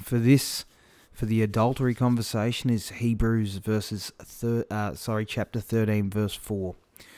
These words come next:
says, "Let marriage be held in honor among all, and let the marriage bed be undefiled. For God will judge the sexually, the, the sexually, the sexually immoral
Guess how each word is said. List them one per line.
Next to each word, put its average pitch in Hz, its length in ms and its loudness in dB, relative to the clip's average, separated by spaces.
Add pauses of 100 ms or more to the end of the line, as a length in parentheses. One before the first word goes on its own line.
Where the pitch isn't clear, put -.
(460)
says, 113 400 0 (440)
"Let 131 400 4
marriage 127 520 2
be 120 140 0
held 113 280 0
in 110 100 0
honor 107 300 0
among 107 300 0
all, 151 340 2 (240)
and 107 160 -4
let 110 220 -2
the 98 40 -6
marriage 101 760 -4 (320)
bed 101 420 -4 (460)
be 92 180 -8
undefiled. 85 920 -8 (1200)
For 131 100 0
God 143 300 10
will 135 160 6
judge 120 460 4
the 120 120 2
sexually, 139 1040 2 (100)
the, 78 260 -8 (100)
the 87 100 -6
sexually, 101 640 -8 (220)
the 104 160 -10
sexually 120 680 -2
immoral 117 520 -2